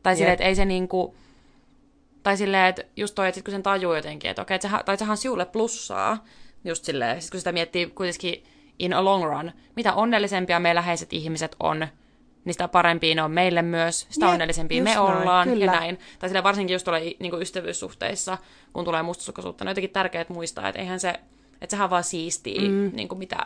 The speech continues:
Speaker 1: enemmän on hyviä ihmissuhteita ja mitä enemmän on.
Speaker 2: Niin, ja just se muistaa, että ei se ole pois, ö, sulta, miten paljon tai kenen kanssa se toinen ihminen on.
Speaker 1: Jep,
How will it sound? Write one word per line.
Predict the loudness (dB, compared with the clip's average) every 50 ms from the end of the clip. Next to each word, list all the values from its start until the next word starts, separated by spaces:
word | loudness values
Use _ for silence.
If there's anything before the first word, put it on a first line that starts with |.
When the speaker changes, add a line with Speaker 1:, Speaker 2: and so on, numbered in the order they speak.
| -6 -8 _ -6
Speaker 1:
enemmän | -4 -2 0 -2 -2 -2 -4 -6 -6 -6 -6
on | -6 -8 -8
hyviä | -8 -8 -6 -6 -4 -4
ihmissuhteita | -6 -6 -6 -6 -6 -8 -8 -8 -8 -8 -6 -4
ja | -4 -4
mitä | -4 -2 -2 0
enemmän | 0 -2 -2 -4 -4 -6 -6 -6
on. | -8 -8 -8 -10 -12 -16 _ _ _ -4
Speaker 2:
Niin, | -2 0 2 4 4 2 2 0 -2 -4
ja | -2 0
just | 0 0 0 -2 -2
se | 0 2
muistaa, | 4 4 4 2 0 -2
että | 0 0
ei | 0 2
se | 2 2 0 0 0 -6 -16 -18 -20 -20 -12 -6 -6
ole | -6 -6 -4 -2
pois, | 0 2 4 4 2 2 0 -2 -4 -6 -14 -16 -14 -12
ö, | -10 -8
sulta, | -6 -2 0 0 0 0 0 0 0 0 0 -4 -14 -10
miten | -6 -4 -2 0 2
paljon | 4 4 4 4 2 0 0
tai | 0 -2 -2 0
kenen | -2 -2 -2 -2 -2
kanssa | -2 -2 -2
se | -4 -4
toinen | -2 -2 -2 -2 -2 -4 -6 -6
ihminen | -8 -8 -8 -8 -6 -6 -6 -8 -8 -8
on. | -6 -4 -4 -4 -4 -4 -4 -2
Speaker 1:
Jep, | -2 -2 -2